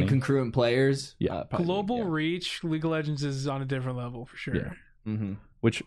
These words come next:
Speaker 1: North America is actually one of its smallest regions, ironically.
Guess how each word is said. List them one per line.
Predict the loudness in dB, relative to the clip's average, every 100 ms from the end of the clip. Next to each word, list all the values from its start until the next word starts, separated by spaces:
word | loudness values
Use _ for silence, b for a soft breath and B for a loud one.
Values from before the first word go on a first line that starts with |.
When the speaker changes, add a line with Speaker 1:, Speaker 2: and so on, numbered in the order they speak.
| 4
Speaker 1:
North | 6 6
America | 6 6
is | 6
actually | 4 4 2
one |
of | 4
its | 2
smallest | -4 -2 0 0 -4 -10
regions, | -10 -10 -12 -14 _ -10
ironically. | -6 -4 -6 -8 -12